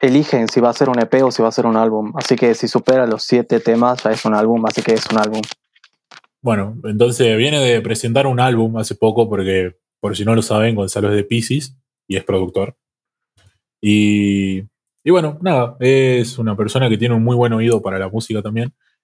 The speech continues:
Speaker 2: que sabe bastante respecto al tema y lo escuché más de una vez tirar opiniones, eh, bastante copada. También escuché más de una vez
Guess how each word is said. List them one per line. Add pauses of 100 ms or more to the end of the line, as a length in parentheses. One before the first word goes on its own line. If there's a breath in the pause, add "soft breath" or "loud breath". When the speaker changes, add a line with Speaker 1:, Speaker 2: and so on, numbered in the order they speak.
(140)
Speaker 2:
que
sabe
bastante
respecto
al
tema
y
lo
escuché (160)
más
de
una
vez (540)
tirar
opiniones, (220)
eh,
bastante
copada. (420 soft breath)
También
escuché
más
de
una
vez